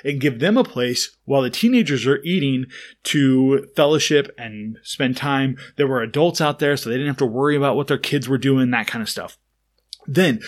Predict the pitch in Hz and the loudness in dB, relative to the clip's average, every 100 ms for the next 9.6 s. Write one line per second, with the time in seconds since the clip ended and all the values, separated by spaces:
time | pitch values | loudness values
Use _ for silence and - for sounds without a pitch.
0 | - 151 156 190 - 202 202 202 208 143 | -10 -2 2 2 2 4 4 2 0 -2
1 | 110 120 160 151 143 160 - 165 160 139 | -2 0 0 2 0 -2 -2 -2 -2 -2
2 | 156 123 - - - - 131 143 214 233 | -2 -4 -8 -16 -6 -2 0 2 2 0
3 | 220 196 151 139 226 254 233 196 180 175 | -2 -4 -4 -2 2 2 2 0 -2 -2
4 | 170 151 156 175 185 160 180 170 147 135 | -2 -2 -2 -2 0 0 0 -2 0 0
5 | 117 - 160 185 165 175 180 170 160 160 | -2 0 2 4 2 -2 -2 -2 0 0
6 | 165 156 180 165 160 151 151 143 143 113 | 0 0 -2 -2 0 0 0 2 0 2
7 | 127 127 107 - - - 143 147 180 180 | 0 0 -2 -12 -18 -6 -2 0 2 2
8 | 175 - 180 185 165 - 175 135 113 101 | 2 0 0 0 0 -2 -2 -2 -6 -2
9 | 135 143 135 120 92 | -2 -2 -4 -6 -12